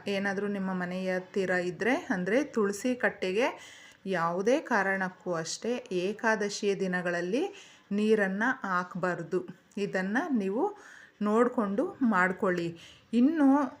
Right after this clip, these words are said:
ಮೂರೇ ಮೂರು ತೊಟ್ಟು ಹಸುವಿನ ಹಾಲನ್ನ ಹಾಕಬಹುದು. ಹಾಕಿದ್ರೆ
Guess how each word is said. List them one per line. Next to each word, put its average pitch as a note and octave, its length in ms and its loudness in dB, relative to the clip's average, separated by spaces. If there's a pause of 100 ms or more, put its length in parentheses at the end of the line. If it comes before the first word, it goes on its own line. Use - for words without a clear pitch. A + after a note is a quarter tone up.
ಮೂರೇ C4+ 520 4
ಮೂರು B3 280 4
ತೊಟ್ಟು A#3+ 600 2
ಹಸುವಿನ B3+ 920 0
ಹಾಲನ್ನ G3 640 0
ಹಾಕಬಹುದು. F#3+ 920 0
ಹಾಕಿದ್ರೆ F#3+ 1120 -2